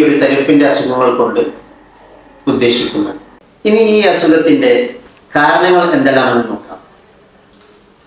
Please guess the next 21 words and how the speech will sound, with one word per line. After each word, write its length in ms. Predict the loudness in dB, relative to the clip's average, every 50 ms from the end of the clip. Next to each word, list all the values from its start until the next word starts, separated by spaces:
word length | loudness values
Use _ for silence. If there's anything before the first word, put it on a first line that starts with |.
| _ _ _ _ _ _ _ _ _ _ -4 -2
അൻപത് 300 | 0 0 2 2 2 2 2 2
ശതമാനം 460 | 0 0 2 2 2 0 0 0 0 0
പേഷ്യൻസിനും 640 | 2 2 2 2 2 0 2 2 0 0 0 -2 -4 -8 -10 -12 -6 -2 0
ഇത് 100 | 0 0 0 -4 -6 -8 -10 -6 -2
കാരണങ്ങൾ 480 | -2 0 0 0 0 0 0 0 2 2 2 2 4
ഇല്ല 140 | 4 4 4 2 2 2 2
എന്ന് 120 | 2 0 0 0
തന്നെയാണ് 460 | -2 -2 -2 -2 -2 -2 -4 -6 -8 -10 -12 -18 -20 -20 _ _ _ _ -2
പഠനങ്ങൾ 460 | 0 0 2 0 0 0 0 0 0 0 0
കാണിക്കുന്നത്. 540 | -2 -2 -4 -4 -6 -8 -12 -12 -14 -16 -20 -20 _ _ _ _ _ _ _ _ _ _ _ _ _ _ _ _ _ -4 0 0
ബാക്കി 320 | 0 0 0 -2 -2 0 0
വരുന്ന 260 | 0 0 0 0 0 0 0 0
അൻപത് 280 | 0 2 2 2 2 2 2
പേ-, 160 | 2 0 -2 -4 -8 -14 -18 -10 _ -2 0
അൻ-, 200 | 2 2 2 2 2
അൻപത് 240 | 2 2 2 2 2 2
ശതമാനം 380 | 2 2 2 2 2 0 0 0 0 0
പേഷ്യൻസ് 500 | -2 -2 -2 -4 -4 -4 -6 -8 -12 -12 -14 -16 -20 -20 _ _ _ _ _ _ _ _ _ _ _ _ -12 -4
ഷുഗർ 280 | 0 2 2 2 2 2 0 -2 -2 -4 -6 -10 -10 -6 -4
അഥവാ 260 | -2 0 0 0 0 0 0 0
പ്രമേഹ 300 | 2 2 2 2 2